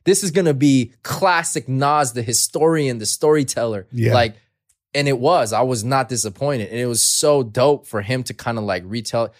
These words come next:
Speaker 1: 'cause I've seen interviews with Nas in the past, him talking about it, but then him putting it into a song form. 'Cause I feel like that's a point in hip hop's history that's not really talked about a lot, but was really, really important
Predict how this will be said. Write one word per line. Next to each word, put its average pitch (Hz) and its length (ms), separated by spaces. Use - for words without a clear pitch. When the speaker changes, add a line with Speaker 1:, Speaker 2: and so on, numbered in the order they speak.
Speaker 1:
'cause 120 140
I've 165 180
seen 165 320
interviews 156 480
with 139 100
Nas 135 280
in 131 60
the 120 60
past, 131 380
him 113 80
talking 117 380
about 139 320
it, 147 180
but 110 140
then 113 140
him 135 220
putting 143 280
it 127 100
into 110 200
a - 60
song 131 360
form. 160 360
'Cause 127 140
I 143 100
feel 247 220
like 113 180
that's 139 260
a 127 60
point 151 460
in 110 240
hip 160 200
hop's 131 280
history 110 640
that's 127 240
not 254 200
really 320 200
talked - 400
about 180 300
a 127 60
lot, 110 480
but 139 120
was 143 340
really, 208 760
really 151 500
important 117 680